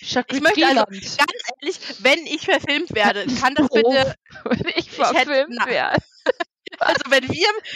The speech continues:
Speaker 1: ähm,
Speaker 2: Wenn
Speaker 1: wenn wir
Speaker 2: ich
Speaker 1: verfilmt werden, ja, dann hätte ich das gerne, dass das, äh,
Speaker 2: Mit
Speaker 1: äh,
Speaker 2: Madman
Speaker 1: Jon Favreau
Speaker 2: und
Speaker 1: und Dave
Speaker 2: Spider-Man.
Speaker 1: Filoni bitte machen, ja? Weil
Speaker 2: Oh
Speaker 1: ich
Speaker 2: ja.
Speaker 1: möchte dann auch, ja, bitte.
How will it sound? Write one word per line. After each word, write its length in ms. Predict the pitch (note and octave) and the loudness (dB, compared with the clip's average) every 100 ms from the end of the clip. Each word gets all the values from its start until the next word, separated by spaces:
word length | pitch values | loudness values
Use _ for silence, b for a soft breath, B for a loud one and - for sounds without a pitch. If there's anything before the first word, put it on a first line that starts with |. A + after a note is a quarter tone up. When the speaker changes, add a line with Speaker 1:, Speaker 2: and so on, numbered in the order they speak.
| B E4+ | B -4
Speaker 1:
ähm, 220 | - C4+ C4 | 0 0 2
Speaker 2:
Wenn 40 | |
Speaker 1:
wenn 140 | B3+ C4+ | 0 2
wir 80 | G#4 | 2
Speaker 2:
ich 80 | |
Speaker 1:
verfilmt 580 | G#4 F#4 F4 D4 D4 E4+ | 4 2 2 0 0 -4
werden, 380 | G3+ F#3+ F3 F3 | -4 -2 -4 -2
ja, 240 | E3+ G#3 G4 B B B B B - | 0 0 0 B B B B B -2
dann 140 | A#3+ | -2
hätte 220 | D4 D4 | 0 -4
ich 60 | D#4 | -2
das 200 | D#4 - | -4 0
gerne, 380 | A3+ A3 A#3 D#4+ A4 B B B _ | 2 4 2 -2 -4 B B B _
dass 260 | A3 C4 - | 0 0 2
das, 440 | A#3+ A#3+ - - - | 2 2 0 -16 -4
äh, 400 | A3+ A3+ A3+ A3+ | 0 2 2 0
Speaker 2:
Mit 180 | A3 - - _ - | -2 -6 -20 _ -10
Speaker 1:
äh, 200 | A3+ A3+ | -2 2
Speaker 2:
Madman 240 | C4 G4 | 2 2
Speaker 1:
Jon 80 | G4+ | 2
Favreau 460 | F4 E4 C4 C4+ C#4+ - | 4 4 4 4 2 2
Speaker 2:
und 100 | B3+ | 4
Speaker 1:
und 60 | |
Dave 140 | B3+ A3+ | 4 2
Speaker 2:
Spider-Man. 320 | G#3 G#3 C#4+ | 0 0 0
Speaker 1:
Filoni 540 | G3 C#4+ C#4 C#4+ C4 A#3 | 0 2 0 -2 -6 -6
bitte 220 | G#3 A3+ | -4 -2
machen, 400 | A3+ G#3 A3 B3 | 0 -2 -2 -2
ja? 360 | G#3 G#3 F4 D4 - | 2 4 4 0 -2
Weil 160 | G#3 | 0
Speaker 2:
Oh 40 | A#3+ | 0
Speaker 1:
ich 80 | B3 | 0
Speaker 2:
ja. 80 | G#3 | 2
Speaker 1:
möchte 180 | F3 C4+ | 2 -2
dann 140 | B3+ | -8
auch, 180 | - A3+ B B B | -10 -14 B B B
ja, 280 | B3 A3 F#3 B _ | 4 4 4 B _
bitte. 320 | B3+ - G3+ | -4 -2 -2